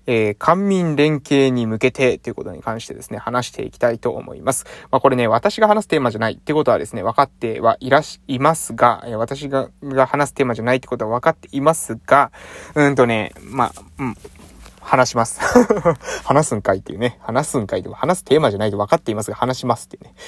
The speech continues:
分かっているけどやっちゃいますみたいなね。やめられない、止まらないみたいな感じですね。はい。ということでやっていきたいと思います。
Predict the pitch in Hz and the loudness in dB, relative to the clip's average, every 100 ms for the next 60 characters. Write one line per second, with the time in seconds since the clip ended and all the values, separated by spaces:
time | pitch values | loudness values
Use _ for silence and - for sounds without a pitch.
0 | - 135 131 233 - 127 135 113 101 - | 0 0 2 0 2 0 2 0 -2 -6
1 | - 143 139 - - - 110 120 - - | -6 -6 -6 -12 -12 -8 -8 -10 -14 -4
2 | 160 185 185 185 185 185 147 139 143 147 | -2 0 -2 0 -2 -2 -4 -4 -4 -4
3 | 180 170 117 104 101 104 - - 156 - | -6 -6 -4 -6 -4 -6 -8 -4 -6 -4
4 | 104 - 123 117 101 104 117 - 101 78 | -10 -8 -6 -2 -2 -2 -6 -4 -4 -4
5 | 104 107 113 - | -6 -6 -6 -6